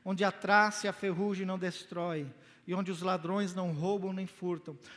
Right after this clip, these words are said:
pois onde estiver o seu tesouro, aí também estará o seu coração." Então essa é a expectativa de Deus. Não é que Deus precisa do seu dinheiro, mas Ele te abençoou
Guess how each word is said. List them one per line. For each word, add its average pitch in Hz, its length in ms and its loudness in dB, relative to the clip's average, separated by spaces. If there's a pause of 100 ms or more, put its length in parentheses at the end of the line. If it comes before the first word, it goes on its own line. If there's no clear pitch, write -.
(120)
pois 190 180 0
onde 208 200 0
estiver 202 420 0
o 196 40 -4
seu 196 220 -4
tesouro, 170 580 -2 (360)
aí 185 240 0
também 185 420 -2
estará 170 640 -4 (680)
o 165 80 -8
seu 156 300 -8
coração." 143 520 -12 (840)
Então 254 160 -8
essa 294 240 -6
é - 20 -2
a - 20 -2
expectativa 190 760 -6
de 165 100 -4
Deus. 135 600 -10 (1600)
Não 370 60 -8
é 427 80 -8
que - 140 -12
Deus 240 260 -2
precisa 196 680 -4
do 160 100 -10
seu 180 240 -8
dinheiro, 156 460 -10 (840)
mas 226 180 0
Ele 262 160 -2
te 262 140 -6
abençoou 226 1000 -2